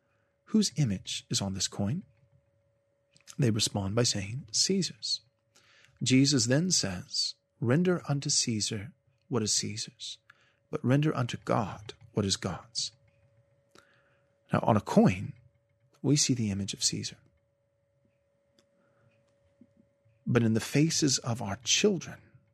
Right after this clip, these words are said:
who are created in the image of God, not Caesar, we see the image of God. Render unto Caesar what is Caesar's.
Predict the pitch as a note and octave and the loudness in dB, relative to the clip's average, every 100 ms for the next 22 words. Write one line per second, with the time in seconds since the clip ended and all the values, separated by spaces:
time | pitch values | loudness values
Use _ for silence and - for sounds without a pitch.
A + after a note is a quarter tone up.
0 | _ _ _ _ _ _ _ _ _ _ | _ _ _ _ _ _ _ _ _ _
1 | _ - A#2+ - - A#2 B2+ C#3 C#3 B2 | _ 2 4 4 2 4 4 4 0 -2
2 | C3 C3 B2+ B2 - A2+ G2+ - _ - | -2 0 0 -2 -4 -2 -2 -6 _ -20
3 | - - _ _ _ _ C#3+ F3 A#2 F#2+ | -20 -20 _ _ _ _ 2 4 2 0
4 | G2 - - - G2 - - F3+ B2 G2+ | -6 -8 -14 -10 -8 -2 2 2 2 -4
5 | D3 _ _ _ _ _ D3 D3 C3 A2 | -10 _ _ _ _ _ 2 2 2 0
6 | G2+ F#2+ F#2+ - A2+ - G2 F2+ F#2+ - | -2 -4 -8 -10 -10 -8 -8 -8 -12 -20
7 | - _ _ _ _ _ _ - A#2+ E3+ | -20 _ _ _ _ _ _ -4 2 4
8 | F3+ C#3+ A#2+ - F#3+ E3+ A#2+ A2 - - | 4 2 0 -2 0 0 0 -4 -6 -2
9 | A#2 G2+ - A#2+ A2+ - - - | 0 2 2 2 0 -4 -8 -10